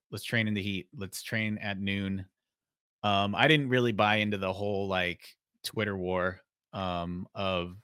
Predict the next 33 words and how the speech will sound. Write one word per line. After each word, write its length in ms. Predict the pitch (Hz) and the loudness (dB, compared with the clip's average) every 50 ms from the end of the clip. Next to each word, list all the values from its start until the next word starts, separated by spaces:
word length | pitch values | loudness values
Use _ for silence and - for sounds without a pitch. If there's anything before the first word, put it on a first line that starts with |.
| _ _ _ _ _ _ | _ _ _ _ _ _
or 340 | - 104 90 87 87 87 82 - | -6 -6 -4 -4 -4 -6 -6 -4
X, 400 | - 98 87 85 - - - - | -2 -2 -2 -2 -4 -8 -10 -8
whatever 300 | - 90 87 87 87 87 | -8 -6 -6 -4 -4 -4
it's 120 | 82 - | -4 -6
called, 300 | - - 98 90 90 90 - - - - _ _ _ _ _ _ _ _ _ _ | -4 -2 0 2 2 0 -2 -12 -20 -20 _ _ _ _ _ _ _ _ _ _
of, 360 | - 104 101 95 95 92 95 | 2 4 4 4 4 2 2
uh, 280 | 101 92 90 92 90 87 | 2 2 4 2 2 0
people 340 | 104 - - 107 - 104 95 | -2 -4 -8 -4 -4 -4 -2
complaining 500 | - 98 92 - 98 95 95 92 92 95 | -2 -4 -4 -2 0 0 2 2 0 0
about 280 | 87 92 92 92 95 | 0 0 0 2 2
it, 80 | 98 95 | 0 -2
because 260 | 107 101 107 101 98 | -4 -4 -4 -4 -4
it's 160 | 107 107 - - | -4 -6 -2 0
like, 140 | 120 117 | 0 0
at 80 | 117 107 | 2 0
the 80 | 113 120 | 0 2
end 80 | 123 123 | 2 2
of 60 | 117 | 0
the 60 | 113 | 0
day, 280 | 98 104 101 107 113 120 | 2 4 4 4 4 4
like, 400 | 113 98 87 87 85 - - _ _ _ _ _ | 2 2 0 0 -2 -6 -16 _ _ _ _ _
n-, 500 | - 95 92 90 95 104 104 90 107 104 - _ _ _ | -6 -6 -6 -6 -6 -8 -8 -8 -8 -10 -10 _ _ _
n-, 100 | 117 95 _ _ | -20 -20 _ _
it's, 240 | 113 110 101 - - | -14 -12 -12 -12 -12
it's 180 | 90 104 - | -12 -10 -2
not 180 | 110 107 101 90 | 0 0 0 2
up 140 | 104 107 - | 0 -2 -2
to 160 | - 90 - | -4 -8 -6
us. 260 | 85 82 78 - - - | -6 -6 -6 -8 -10 -12
It's 140 | 90 - - | -14 -8 -6
not 180 | 104 101 95 - | -4 -4 -4 -4
up 160 | 104 98 - - | -6 -6 -6 -8
to 400 | - - 95 87 85 85 87 | -8 -6 -6 -6 -6 -8 -10